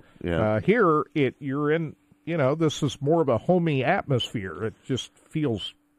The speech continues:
Speaker 2: comfortable
Speaker 1: But it seemed
Speaker 2: here,
Speaker 1: like when
Speaker 2: you
Speaker 1: we
Speaker 2: know?
Speaker 1: were at the old eight ten studio that we were there together more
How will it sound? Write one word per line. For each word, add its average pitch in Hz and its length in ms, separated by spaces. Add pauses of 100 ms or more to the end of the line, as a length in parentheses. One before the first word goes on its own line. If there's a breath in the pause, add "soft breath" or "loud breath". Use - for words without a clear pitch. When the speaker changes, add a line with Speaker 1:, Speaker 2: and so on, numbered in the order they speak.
(120)
Speaker 2:
comfortable 92 500
Speaker 1:
But 156 140
it 165 100
seemed 233 360
Speaker 2:
here, 202 60
Speaker 1:
like 156 280
when 147 100
Speaker 2:
you 143 60
Speaker 1:
we 139 80
Speaker 2:
know? 143 80
Speaker 1:
were 143 100
at 147 160
the 131 160
old 135 200
eight 127 200
ten 143 240
studio 95 600
that 98 200
we 110 140
were 98 180
there 110 340
together 98 440
more 73 340